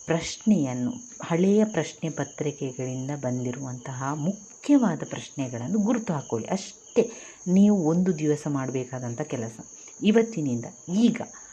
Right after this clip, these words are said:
ನೀವು ಮಾಡಬೇಕಾದಂಥದ್ದು ಗುರುತು ಹಾಕಿಕೊಳ್ಳುವಂಥದ್ದು. ಹಳೆಯ ಪ್ರಶ್ನೆ ಪತ್ರಿಕೆಗಳನ್ನು ನೋಡ್ಕೊಳ್ಳಿ, ಗುರುತು ಹಾಕ್ಕೊಳ್ಳಿ. ಹಳೆಯ ಪ್ರಶ್ನೆ ಪತ್ರಿಕೆಗಳು ಎಲ್ಲಿ ಸಿಗ್ತದೆ ಅಂತ ನಿಮಗೆ ಪ್ರಶ್ನೆ ಇರಬಹುದು.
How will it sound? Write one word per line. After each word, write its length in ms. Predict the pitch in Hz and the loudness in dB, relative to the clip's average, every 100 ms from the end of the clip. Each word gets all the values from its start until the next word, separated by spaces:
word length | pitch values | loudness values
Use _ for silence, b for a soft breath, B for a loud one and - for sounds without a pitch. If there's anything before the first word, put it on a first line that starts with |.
| B - | B -2
ನೀವು 160 | 170 165 | 0 2
ಮಾಡಬೇಕಾದಂಥದ್ದು 1120 | 139 135 131 123 131 123 123 120 202 202 139 220 B B 156 | 2 0 -2 -4 -6 -6 -6 -6 -6 -2 -4 -4 B B 0
ಗುರುತು 400 | 180 240 247 214 | 4 6 4 0
ಹಾಕಿಕೊಳ್ಳುವಂಥದ್ದು. 1120 | 151 - 147 143 131 127 123 123 127 113 120 110 - B B B B - | -2 -6 -6 -4 -2 -2 -4 -4 -6 -6 -6 -8 -12 B B B B -2
ಹಳೆಯ 240 | 143 151 | 2 2
ಪ್ರಶ್ನೆ 360 | 156 139 - 135 | 0 -6 -4 -6
ಪತ್ರಿಕೆಗಳನ್ನು 840 | 131 - 135 139 123 127 127 123 | -6 -4 -4 -4 -4 -4 -2 -2
ನೋಡ್ಕೊಳ್ಳಿ, 600 | 120 143 147 175 180 226 277 B B 214 | 0 0 0 0 2 2 0 B B 0
ಗುರುತು 280 | 247 220 151 | 2 2 0
ಹಾಕ್ಕೊಳ್ಳಿ. 440 | 127 - 117 80 - - B B B | -6 -6 -6 -6 -14 -20 B B B
ಹಳೆಯ 260 | 240 269 | 2 4
ಪ್ರಶ್ನೆ 380 | 269 247 240 226 | 4 2 2 0
ಪತ್ರಿಕೆಗಳು 600 | 196 185 - - 170 175 | 0 -2 -6 -6 -2 2
ಎಲ್ಲಿ 280 | 208 233 240 | 4 4 4
ಸಿಗ್ತದೆ 520 | 202 - - 131 123 113 | 2 -2 -4 -2 -2 -4
ಅಂತ 240 | 120 202 139 143 B B | -4 -4 -4 -6 B B
ನಿಮಗೆ 340 | 143 139 147 | -2 0 -2
ಪ್ರಶ್ನೆ 420 | 123 151 143 - 131 | -2 -4 -4 -6 -6
ಇರಬಹುದು. 420 | 117 113 117 | -6 -10 -12